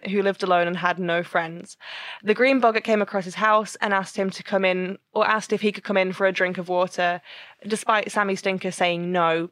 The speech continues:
he just came in anyway. And he's in his human form by this point. He convinced him to play a game of dominoes with him, which lasted for several hours. I can think of nothing more dull,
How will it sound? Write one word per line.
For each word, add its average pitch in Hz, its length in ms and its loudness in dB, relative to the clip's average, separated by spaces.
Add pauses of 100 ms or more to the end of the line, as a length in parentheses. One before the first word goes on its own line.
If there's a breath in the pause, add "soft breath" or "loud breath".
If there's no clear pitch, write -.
(120)
he 185 180 -4
just 185 220 -2
came 180 260 0
in 175 80 2
anyway. 151 520 -2 (500 loud breath)
And 214 100 0
he's 233 160 4
in 262 120 6
his 247 180 4
human 208 400 0
form 175 500 0
by 180 160 -4
this 180 160 -10
point. 170 400 -6 (540 loud breath)
He 240 100 0
convinced 233 380 2
him 233 80 0
to 214 80 -6
play 220 200 6
a 208 40 4
game 202 300 2
of 180 140 0
dominoes 196 500 2
with 196 120 0
him, 214 180 4
which 233 180 0
lasted 190 300 -4
for 190 80 -4
several 190 420 2
hours. 196 360 4
I 196 140 2
can 190 160 -4
think 190 240 -4
of 180 120 -4
nothing 196 580 2
more 180 280 2
dull, 180 540 0